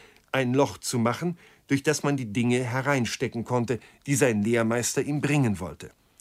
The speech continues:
Er hatte es auch so geschickt verdeckt,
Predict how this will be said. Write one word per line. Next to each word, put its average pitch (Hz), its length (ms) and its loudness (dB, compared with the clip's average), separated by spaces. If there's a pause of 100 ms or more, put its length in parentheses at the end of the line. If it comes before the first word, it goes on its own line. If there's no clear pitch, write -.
(520)
Er 139 140 2
hatte 196 160 -2
es 170 120 -2
auch 135 180 0
so 170 240 -2
geschickt - 460 -4
verdeckt, 135 500 -2